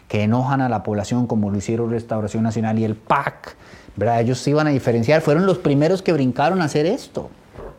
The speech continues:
Con toda razón, la gente respondió y se en-, enojó. Eso sin entrar en detalles acerca del contenido del texto, que es, eh, otro saco, harina de otro costal.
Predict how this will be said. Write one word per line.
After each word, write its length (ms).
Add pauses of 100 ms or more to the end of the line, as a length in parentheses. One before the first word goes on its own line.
(120)
Con 200
toda 220
razón, 460
la 120
gente 320
respondió 720
y 100
se 180
en-, 300
enojó. 640 (400)
Eso 180
sin 160
entrar 300
en 80
detalles 400
acerca 340
del 100
contenido 440
del 120
texto, 360
que 140
es, 160 (2000)
eh, 480 (920)
otro 260
saco, 500 (240)
harina 280
de 40
otro 160
costal. 400